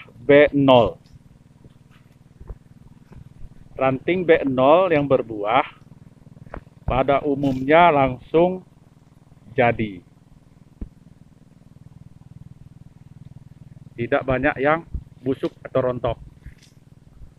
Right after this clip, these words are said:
Dan yang ada yang rontok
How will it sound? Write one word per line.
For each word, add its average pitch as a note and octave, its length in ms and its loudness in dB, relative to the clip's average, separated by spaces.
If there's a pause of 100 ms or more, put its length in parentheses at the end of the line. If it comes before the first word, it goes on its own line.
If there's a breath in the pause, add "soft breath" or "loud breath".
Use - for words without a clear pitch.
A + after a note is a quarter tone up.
(3500)
Dan F3+ 320 4
yang E3+ 320 2
ada C#3 320 4
yang C3+ 160 0
rontok B2 800 4